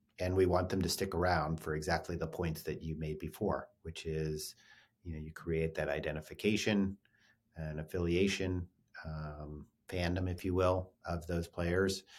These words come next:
uh, and be, you know, have an opportunity to create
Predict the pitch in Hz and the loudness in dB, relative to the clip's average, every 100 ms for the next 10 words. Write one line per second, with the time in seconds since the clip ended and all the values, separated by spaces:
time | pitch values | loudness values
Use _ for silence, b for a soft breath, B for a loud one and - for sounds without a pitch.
0 | B B B _ 82 80 80 80 82 82 | B B B _ -6 -2 0 0 0 0
1 | 85 80 - 85 80 85 - - 80 76 | 0 -2 -4 -8 -4 -6 -6 -8 -8 -6
2 | 85 80 80 82 85 82 95 92 82 78 | -4 0 4 2 2 -2 0 2 2 0
3 | 82 - 90 85 82 85 | -2 -4 0 2 2 0